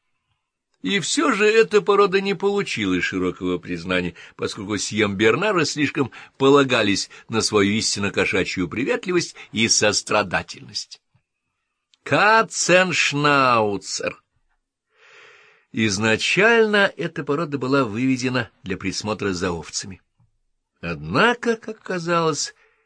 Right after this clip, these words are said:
истинное призвание катцнершнауцеров — это не овцы, а служение закону. Эти коты прекрасно прижились в полицейских участках всего мира,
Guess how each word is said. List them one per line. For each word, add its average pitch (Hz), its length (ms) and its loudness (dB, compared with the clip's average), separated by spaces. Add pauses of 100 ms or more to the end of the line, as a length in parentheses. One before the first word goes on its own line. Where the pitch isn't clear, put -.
(280)
истинное 139 560 2
призвание 131 680 0
катцнершнауцеров — 98 1700 -2 (220)
это 233 320 0
не 233 140 -8
овцы, - 480 -4 (880)
а 90 160 0
служение 95 880 -4
закону. - 680 -12 (1040)
Эти 165 300 -4
коты 151 340 2
прекрасно 135 640 0
прижились 120 600 0
в - 40 -14
полицейских 113 800 -4
участках 107 720 -2
всего 90 340 -6
мира, 101 340 -4